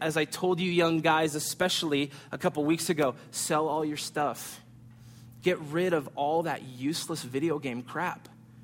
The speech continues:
Be intentional. Give. Be community. And so I think the third one is really give. Learn to give faithfully. And Jesus really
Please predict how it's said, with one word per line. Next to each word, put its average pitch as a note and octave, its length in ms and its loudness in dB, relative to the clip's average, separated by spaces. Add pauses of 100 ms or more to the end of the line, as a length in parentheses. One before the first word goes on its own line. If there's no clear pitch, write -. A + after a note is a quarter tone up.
(380)
Be F#3 300 0
intentional. D#3+ 1040 -2 (680)
Give. G3 400 6 (760)
Be G3+ 400 2 (200)
community. D#3+ 880 -4 (1040)
And - 100 -8
so F#3+ 120 4
I E3 60 2
think F3 240 -2
the E3 80 -2
third E3 320 -2
one D#3+ 140 -2
is C3+ 120 -6
really D#3 240 -2
give. C3 480 -4 (180)
Learn F3 420 2
to F#3+ 160 -4
give E3 240 0
faithfully. D#3 760 -4 (1040)
And C#3+ 100 -6
Jesus F3+ 440 0
really E3 360 2